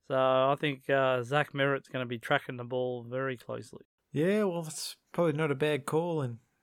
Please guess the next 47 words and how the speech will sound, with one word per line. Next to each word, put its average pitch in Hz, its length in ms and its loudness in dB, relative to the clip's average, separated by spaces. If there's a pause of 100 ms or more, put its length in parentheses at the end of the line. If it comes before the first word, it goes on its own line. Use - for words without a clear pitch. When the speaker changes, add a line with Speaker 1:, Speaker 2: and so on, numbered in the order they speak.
(160)
Speaker 2:
as 127 140 -8
we 123 100 -8
sort 131 180 -6
of 127 60 -4
mentioned 127 340 -4
earlier, 143 260 0
if 127 160 -6
you 127 80 0
let 135 140 -6
one 139 180 -4
off 135 180 -6
the 123 60 -8
leash, 139 380 -6 (300)
you 127 120 -8
know, 131 120 -4
the 123 120 -6
other 131 140 -2
one, 127 280 -4 (300)
well, 139 140 0
if - 160 -4
you 131 80 -2 (340)
clamp 151 260 -2
down 143 160 2
on 135 120 0
one, 151 220 -2
one 139 120 -2
of 127 60 -4
them's 123 140 -8
gonna 131 160 -6
get 131 100 -2
off 123 140 -6
the 127 60 -8
leash. 147 300 -4
And 117 200 -12 (300)
so - 160 -6
someone's 156 320 -2
gonna 147 160 -4
have 139 120 -2
a, 143 100 2
have - 500 -4
a 131 40 -2
day 156 260 6
of 165 100 0
it. 185 240 0
But 147 200 2
I, 156 180 2 (140)
I, 139 160 2